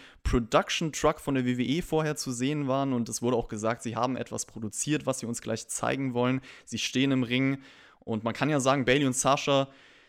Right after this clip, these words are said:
sind jetzt schon fast der Ersatz für Charlotte, weil sie bei allen drei Brands zu sehen sind. Also sowohl Raw, N X T als auch SmackDown. Und das haben sie auch deutlich gemacht in ihrer Promo. Meinten dann, „Niemand hat Respekt vor uns, außer ein Mann, und zwar der Undertaker.“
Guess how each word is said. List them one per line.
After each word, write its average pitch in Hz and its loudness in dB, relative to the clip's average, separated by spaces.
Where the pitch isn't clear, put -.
sind 156 2
jetzt 170 6
schon 147 0
fast - -2
der 123 2
Ersatz 123 0
für 151 -4
Charlotte, 147 2
weil 120 4
sie 120 -2
bei 113 2
allen 135 4
drei 127 2
Brands 127 2
zu 135 -4
sehen 143 0
sind. 101 -6
Also 104 -2
sowohl 113 0
Raw, 139 4
N 113 -2
X - -2
T 143 -4
als - -4
auch 110 -6
SmackDown. 160 -2
Und 117 -6
das 110 0
haben 123 2
sie 117 0
auch 107 -2
deutlich 143 2
gemacht 123 -2
in 117 -4
ihrer 107 -4
Promo. 147 2
Meinten 131 2
dann, 120 2
„Niemand 139 4
hat 143 -8
Respekt - -6
vor 120 -2
uns, 127 -2
außer 135 2
ein 139 2
Mann, 147 0
und - -8
zwar 113 -4
der 113 -4
Undertaker.“ 180 0